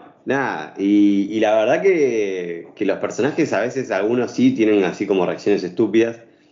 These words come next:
eh, pero bueno, ¿viste? Es la típica película, a ver, eh, es lo que el guión quiere. Y la verdad que la peli a mí me recontra funciona. ¿Qué te voy a decir? Fue, fue bastante rápida, siempre están pasando cosas. En ningún momento la sentí lenta la película, te voy a ser sincero.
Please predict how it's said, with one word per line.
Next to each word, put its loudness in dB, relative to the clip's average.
eh, -8
pero 0
bueno, -2
¿viste? -4
Es -2
la 0
típica -2
película, -2
a 2
ver, 2
eh, -2
es 2
lo 4
que -4
el -4
guión 0
quiere. -2
Y 2
la 4
verdad -2
que -2
la -2
peli -2
a -2
mí 2
me -2
recontra -4
funciona. -4
¿Qué -2
te 0
voy 2
a 0
decir? -6
Fue, 0
fue -2
bastante -2
rápida, 0
siempre -8
están -4
pasando -6
cosas. -4
En -4
ningún 0
momento 0
la -2
sentí -2
lenta 2
la 0
película, -2
te -6
voy -4
a -6
ser -6
sincero. -2